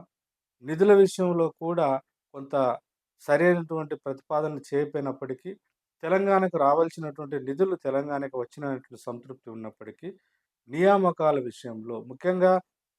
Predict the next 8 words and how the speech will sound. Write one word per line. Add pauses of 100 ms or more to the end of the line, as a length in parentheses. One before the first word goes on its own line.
తెలంగాణ (280)
రాష్ట్ర (840)
ఆకాంక్షను
సాకారం
చేసుకోవడంలో (160)
క్రియాశీలకమైనటువంటి
భూమిక
పోషించినటువంటి